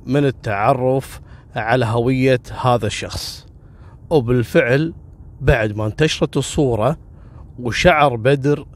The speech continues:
أنه خلاص راح ينكشف، لأن صورته كانت في كل مكان،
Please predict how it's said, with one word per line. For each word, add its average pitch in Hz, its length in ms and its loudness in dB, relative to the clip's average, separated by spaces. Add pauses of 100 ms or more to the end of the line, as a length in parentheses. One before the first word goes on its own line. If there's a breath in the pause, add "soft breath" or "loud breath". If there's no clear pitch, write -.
(460 soft breath)
أنه 135 220 0
خلاص 123 720 -2 (180)
راح 131 180 2
ينكشف، 127 580 0
لأن 123 480 0
صورته 139 440 -2
كانت 135 440 -2
في 120 200 -6
كل 175 300 0
مكان، 107 420 -4